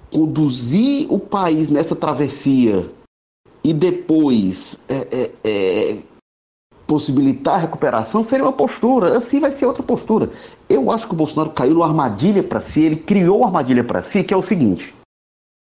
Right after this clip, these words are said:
É, se a política do Mandetta se mostrar acertada, é, ele não vai poder dizer, "Ah, o meu governo agiu assim", porque ele foi contra.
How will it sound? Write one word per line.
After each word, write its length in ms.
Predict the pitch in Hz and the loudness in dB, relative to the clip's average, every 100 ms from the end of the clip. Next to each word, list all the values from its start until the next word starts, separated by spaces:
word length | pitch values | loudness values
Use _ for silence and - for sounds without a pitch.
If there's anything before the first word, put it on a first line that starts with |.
| _ _ - | _ _ -2
É, 460 | 143 147 151 135 - - _ | 0 0 -2 -4 -10 -20 _
se 840 | - - - - - 285 285 - - - | -20 -16 -16 -4 2 4 2 -2 -14 -6
a 100 | 190 | -4
política 800 | 190 190 185 151 151 - - 143 | -2 2 4 4 2 0 -2 -2
do 160 | 147 | 2
Mandetta 720 | 220 220 160 110 120 117 117 113 | 4 4 2 4 2 2 0 -2
se 220 | - 185 | 0 2
mostrar 920 | 196 135 - - 113 101 92 85 - _ _ | 4 2 -2 -6 -2 -2 -2 -6 -14 _ _
acertada, 960 | - 120 120 107 - 151 139 92 82 - - _ _ _ _ _ _ _ _ _ _ _ _ _ - - | -6 -4 -4 -6 -2 -2 0 0 -2 -4 -20 _ _ _ _ _ _ _ _ _ _ _ _ _ -10 0
é, 520 | 156 165 165 - - | 2 4 2 0 2
ele 240 | 202 247 | 4 4
não 220 | 226 247 233 | 4 4 2
vai 160 | 190 - - - | 0 -2 -6 0
poder 720 | 135 98 123 123 113 98 58 - | 0 2 4 4 4 2 -2 -2
dizer, 380 | 113 131 123 | 0 2 4
"Ah, 140 | 151 165 | 4 4
o 100 | 135 | 4
meu 160 | 156 | 2
governo 400 | 151 139 135 131 | 2 2 2 2
agiu 200 | 127 117 | 0 0
assim", 200 | 113 226 | 0 0
porque 140 | - 240 | 0 -2
ele 80 | 226 | 0
foi 180 | 226 | -2
contra. 440 | 226 170 160 - | 0 2 2 0